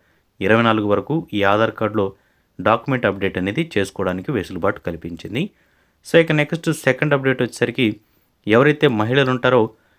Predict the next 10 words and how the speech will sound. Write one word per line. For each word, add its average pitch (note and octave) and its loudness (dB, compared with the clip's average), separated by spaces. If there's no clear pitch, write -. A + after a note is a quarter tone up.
వాళ్ళకి B2+ 0
సంబంధించి C#3+ 0
ఆధార్ C3+ 2
కార్డులో C3+ 2
wife A2+ 2
of, C3+ 4
husband A2+ 2
of, B2 2
father A#2+ 2
of A#2+ 2